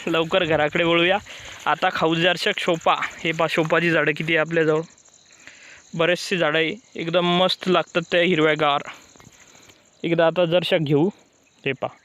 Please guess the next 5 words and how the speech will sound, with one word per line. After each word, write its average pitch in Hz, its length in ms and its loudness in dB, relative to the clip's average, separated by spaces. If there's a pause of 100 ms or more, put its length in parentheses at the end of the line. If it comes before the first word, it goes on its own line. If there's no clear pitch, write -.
(440)
अशा 143 240 0
हातानं 151 280 0
घ्यायच्या, 147 320 0 (880)
मस्त 185 560 2 (100)
पायाच्या, 175 420 4